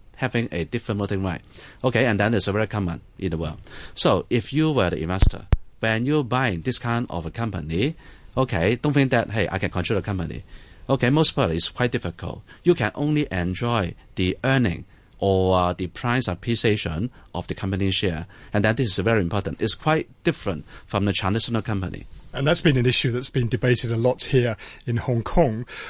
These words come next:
Speaker 2: What are the opportunities for investing in new economy companies, and particularly here in Hong Kong?
Speaker 1: Okay, so that, uh, in Hong Kong, okay, when look at the Hang Seng Index component stock,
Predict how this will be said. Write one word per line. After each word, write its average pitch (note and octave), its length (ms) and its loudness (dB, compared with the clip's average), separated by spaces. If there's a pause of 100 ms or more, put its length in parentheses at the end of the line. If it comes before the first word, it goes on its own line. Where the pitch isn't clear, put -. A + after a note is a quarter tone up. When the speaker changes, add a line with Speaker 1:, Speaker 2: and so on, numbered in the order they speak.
(120)
Speaker 2:
What A#3 220 4
are B3 40 4
the G#3 120 2
opportunities C3+ 640 2
for C3 160 -2
investing A#2 600 -2
in A#2 200 2
new G#2+ 180 0
economy G#2+ 460 -2
companies, - 540 2
and D3 80 -2
particularly G#3 400 4
here D3 180 6
in A#2+ 80 2
Hong A#2 220 -2
Kong? G2 360 -6 (200)
Speaker 1:
Okay, A2+ 400 0 (220)
so D#3+ 280 2
that, G#2+ 300 2
uh, G#2 160 0
in G2 140 0
Hong B2+ 260 2
Kong, G2 440 0
okay, F#2+ 180 -2
when F#2+ 180 2
look B2 260 -2
at F2 280 0
the E2+ 140 0
Hang A2+ 180 0
Seng A#2 160 0
Index A2 400 0
component F#2 400 0
stock, F2+ 400 0